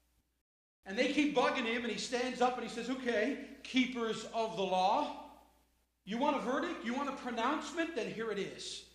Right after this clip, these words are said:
You ready? Who here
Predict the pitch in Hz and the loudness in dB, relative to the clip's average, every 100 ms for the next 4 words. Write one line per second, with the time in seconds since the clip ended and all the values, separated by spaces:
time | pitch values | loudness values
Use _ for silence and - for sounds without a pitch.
0 | _ _ - 156 185 277 285 - - - | _ _ -16 -6 -2 0 -2 -4 -12 -20
1 | - _ _ _ _ - _ _ _ _ | -20 _ _ _ _ -20 _ _ _ _
2 | 233 247 208 208 196 156 | -6 -4 -6 -6 -6 -6